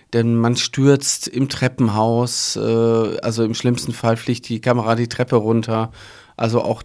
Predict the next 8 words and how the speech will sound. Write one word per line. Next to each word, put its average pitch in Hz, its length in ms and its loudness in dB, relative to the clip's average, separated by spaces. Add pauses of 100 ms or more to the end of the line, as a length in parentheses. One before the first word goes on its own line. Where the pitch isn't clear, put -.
(120)
diese 139 220 2
Dinge 127 400 2
sind 117 200 -2
in 110 140 -2
den 110 120 0
letzten 110 340 -4
dreizehn 107 420 -2
Jahren 104 340 -2